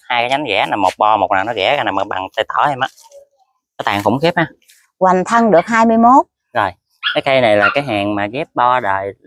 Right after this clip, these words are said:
Speaker 1: đầu, đầu tiên á, lúc mà mua của anh Đủ Lực á cô chú anh chị ha, là về ghép vô cây này trước ha. Người ta lấy bo rồi giờ, à,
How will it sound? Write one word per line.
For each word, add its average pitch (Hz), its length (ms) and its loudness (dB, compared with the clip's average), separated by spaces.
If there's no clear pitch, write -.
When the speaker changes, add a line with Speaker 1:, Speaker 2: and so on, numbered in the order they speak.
Speaker 1:
đầu, 101 160 2
đầu 98 280 0
tiên 123 220 0
á, 135 80 -4
lúc 160 180 -4
mà 110 140 -6
mua 117 180 0
của 131 100 -4
anh 117 100 0
Đủ 113 160 4
Lực 98 140 2
á 123 120 -4
cô 117 160 0
chú 131 60 0
anh 135 120 -2
chị 98 100 -4
ha, 135 180 -6
là 92 160 -4
về 98 200 0
ghép 127 200 0
vô 123 100 2
cây 110 100 0
này 92 220 -2
trước 143 180 2
ha. 165 120 -2
Người 98 120 -6
ta 104 60 2
lấy 135 120 2
bo 110 260 4
rồi 95 260 0
giờ, 92 240 0
à, 92 280 -8